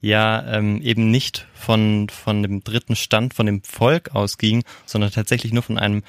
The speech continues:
ja, kleinen Teil, so einem kleinen gemeinen Haufen von Illuminaten, ähm, könnte man sagen. So war ein bisschen die Denkweise, ähm, ja,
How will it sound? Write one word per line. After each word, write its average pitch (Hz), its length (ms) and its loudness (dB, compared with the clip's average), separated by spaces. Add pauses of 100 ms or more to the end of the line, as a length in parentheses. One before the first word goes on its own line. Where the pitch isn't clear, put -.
(160)
ja, 104 140 -2
kleinen 110 480 2
Teil, 123 260 2
so 101 140 -4
einem 101 220 -2
kleinen 117 340 0
gemeinen 107 500 2
Haufen 117 300 2
von 107 300 -2
Illuminaten, 117 720 2 (540)
ähm, 104 180 -2
könnte 107 260 -2
man 104 180 0
sagen. 107 300 2
So 117 300 2
war 113 80 2
ein 113 100 2
bisschen 113 260 0
die 104 100 0
Denkweise, 104 680 0 (520)
ähm, 101 360 2 (160)
ja, 107 340 2